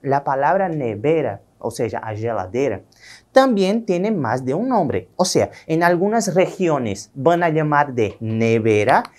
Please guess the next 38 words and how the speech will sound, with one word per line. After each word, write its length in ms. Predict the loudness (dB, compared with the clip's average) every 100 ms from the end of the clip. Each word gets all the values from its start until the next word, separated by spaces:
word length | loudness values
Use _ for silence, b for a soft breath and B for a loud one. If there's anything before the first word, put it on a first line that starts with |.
| B _
en 260 | -2 2 2
otras 500 | 2 2 -2 -2 -2
regiones 640 | -2 -2 -6 -4 -6 -8
puede 600 | -4 4 4 4 0 -2
ser 200 | 0 0
llamada 400 | 0 -2 0 0
de 240 | -2 -4 -8
frigorífico 880 | -4 0 2 0 -4 -6 0 -2 -2 _
o 320 | 6 6 4 B B B 0
heladera. 580 | 4 6 4 2 0 -8 _ _ _ _ _ _
Quer 180 | 4 4
dizer 280 | 4 2 0
que 100 | -4
tá 260 | 0 2
errado? 420 | 2 0 0 0
Não, 300 | -2 0 0
pessoal, 280 | -2 -6 -6
não 160 | -8 -10
quer 180 | -8 -8
dizer 220 | -8 -10
que 60 |
tá 160 | -4 -2
errado. 380 | -2 -6 -6 -12 B B B 0
É 80 | 0
como 220 | 0 -4
se 140 | -6
fosse 220 | -4 -2
a 60 | -2
nossa 260 | -4 -4 -4
macaxeira 680 | -4 -2 -4 -2 -2 -2 -4
aqui 240 | -4 -2
no 200 | -2 2
Acre. 320 | 2 2 -4 b b
Aqui 260 | 0 2 0
pra 140 | 0
nós 220 | 0 -2
é 40 | -4
macaxeira. 600 | -6 -4 -4 -2 -4